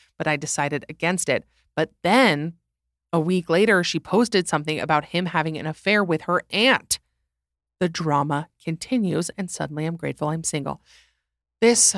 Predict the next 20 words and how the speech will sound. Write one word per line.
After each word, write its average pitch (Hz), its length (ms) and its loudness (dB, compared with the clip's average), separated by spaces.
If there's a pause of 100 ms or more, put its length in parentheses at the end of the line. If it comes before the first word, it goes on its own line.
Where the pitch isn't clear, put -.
reading 202 380 0
this 175 260 0
was 160 180 0
a 156 300 0
career 156 380 0
highlight 127 340 -4
for - 60 -20
me. - 160 -14 (560)
I - 100 4
also 247 240 4
wanna 185 220 2
say, 135 220 0
if - 180 -6
you're, 180 160 2
if 202 160 -4
you're 233 80 2
listening 180 380 0
and 160 120 -6
you 160 260 -4
asked 156 460 -2